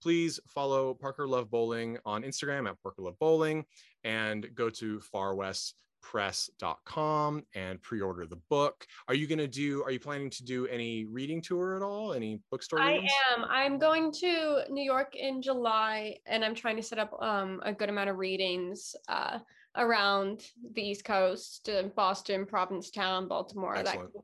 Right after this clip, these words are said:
Speaker 2: thing.
Speaker 1: Very cool, very cool. You always gotta hit Newbury Comics, Bull Moose Music, all those things, of course. I would
Speaker 2: Yeah.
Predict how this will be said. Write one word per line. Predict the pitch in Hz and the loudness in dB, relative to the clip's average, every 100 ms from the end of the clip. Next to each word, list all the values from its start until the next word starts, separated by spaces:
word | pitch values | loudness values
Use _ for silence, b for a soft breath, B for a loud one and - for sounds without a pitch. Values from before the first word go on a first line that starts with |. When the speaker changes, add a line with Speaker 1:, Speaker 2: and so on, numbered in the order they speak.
| _ - | _ -12
Speaker 2:
thing. | 247 _ _ _ _ _ _ _ | -12 _ _ _ _ _ _ _
Speaker 1:
Very | 92 107 127 | -2 0 -2
cool, | - 95 85 | -4 -6 -4
very | 90 107 113 | -4 -4 -4
cool. | 85 85 | -6 -4
You | 87 | -4
always | 92 92 | -4 -6
gotta | - 98 | -8 -8
hit | 95 92 | -8 -10
Newbury | 92 92 92 | -8 -6 -6
Comics, | - 92 95 92 | -6 -8 -8 -8
Bull | - 87 | -10 -10
Moose | 90 - | -10 -12
Music, | 87 85 92 90 | -12 -8 -8 -8
all | 87 | -8
those | 85 - | -8 -10
things, | 85 82 - | -12 -10 -10
of | _ | _
course. | - 190 | -12 -4
I | |
would | 220 | -2
Speaker 2:
Yeah. | 208 208 | 0 -2